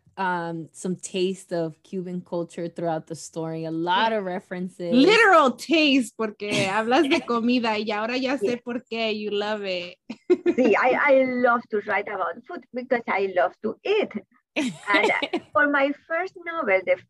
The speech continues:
Speaker 3: that was a culinary mystery, I really got to prepare lots of recipes, Cuban recipes that I had made in years. And when I, since I was putting them in the book, they were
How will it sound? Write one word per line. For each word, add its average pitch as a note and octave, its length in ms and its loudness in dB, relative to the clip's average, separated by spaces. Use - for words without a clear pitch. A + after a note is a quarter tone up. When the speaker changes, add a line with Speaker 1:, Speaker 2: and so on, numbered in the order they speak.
Speaker 3:
that G3 180 0
was A#3 160 -2
a G#3+ 100 -2
culinary G#3+ 640 0
mystery, G#3+ 680 -4
I A3+ 160 -2
really G#3 640 -2
got G#3+ 240 0
to A#3+ 100 -4
prepare F#3 560 -2
lots G#3 240 0
of - 120 -6
recipes, A#3 520 -4
Cuban C4 440 -2
recipes A3 560 -2
that F#3+ 400 -4
I A3 80 -2
had A#3 200 0
made F3+ 380 -2
in A3 280 2
years. G3+ 640 2
And G#3 280 -6
when G#3+ 160 -2
I, F#3+ 100 -2
since A3 260 -4
I G3+ 100 2
was A3+ 180 0
putting G3+ 320 -2
them F#3+ 160 0
in F#3+ 120 -4
the F3+ 160 4
book, D#4 260 -2
they D#3 100 0
were D#3+ 180 -4